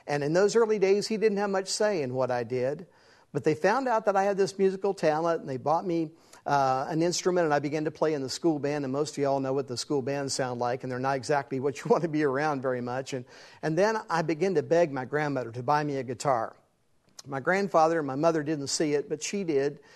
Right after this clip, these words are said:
And she went down and she bought me a guitar, and they got me some guitar lessons. And I wanted to learn to play the songs that were on the radio when I was a little boy. And,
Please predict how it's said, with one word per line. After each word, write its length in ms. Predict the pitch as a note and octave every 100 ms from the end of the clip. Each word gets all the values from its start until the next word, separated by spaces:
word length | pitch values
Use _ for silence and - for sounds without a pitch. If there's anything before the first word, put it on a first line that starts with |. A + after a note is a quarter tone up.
| - -
And 80 | D#3
she 120 | A3
went 160 | B3 F#3+
down 160 | F#3+
and 80 | G3+
she 100 | -
bought 260 | F#3 F#3 A3
me 100 | G#3
a 60 |
guitar, 400 | G#3 - D3+ D#3
and 80 | D#3
they 120 | C#3+
got 180 | C#3+ D3+
me 80 | E3+
some 160 | - F#3
guitar 340 | - D3 C3+
lessons. 400 | C3 B2+ D3 C3
And 100 | C3 -
I 140 | G3+
wanted 280 | A#3+ G#3+ E3+
to 80 | C#3
learn 280 | D#3 F#3+
to 80 | E3+
play 220 | - D3+
the 100 | C#3
songs 380 | C3 D#3+ D3+ C3+
that 100 | C#3+
were 100 | C#3
on 80 | C3
the 60 | C3+
radio 480 | D#3 C#3+ B2+ B2
when 160 | A#2+ B2
I 120 | C3+
was 160 | B2+ C#3
a 40 |
little 220 | C3+ C3+
boy. 300 | B2 B2+ B2
And, 120 | B2